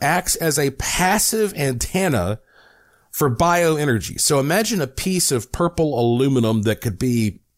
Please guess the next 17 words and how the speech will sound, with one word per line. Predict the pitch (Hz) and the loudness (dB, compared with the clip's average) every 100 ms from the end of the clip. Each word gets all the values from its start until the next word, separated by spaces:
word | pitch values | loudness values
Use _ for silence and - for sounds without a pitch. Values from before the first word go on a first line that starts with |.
| - | -4
anywhere | 113 110 107 | 0 2 0
from | 107 | 0
the | 104 | -2
size | 104 107 101 92 | 0 0 0 0
of | 90 | -4
a | 95 | -4
playing | - 117 120 131 | -2 0 0 -2
card | 131 131 165 185 - - - - | 0 0 0 -2 -12 -18 -8 -2
or | 156 | 0
up | - | 0
to | |
the | 165 | 0
size | - 165 165 151 | 0 2 2 0
of | |
a | 147 | -2
coloring | 214 220 175 113 | 2 2 2 0
book. | 90 - | -2 -6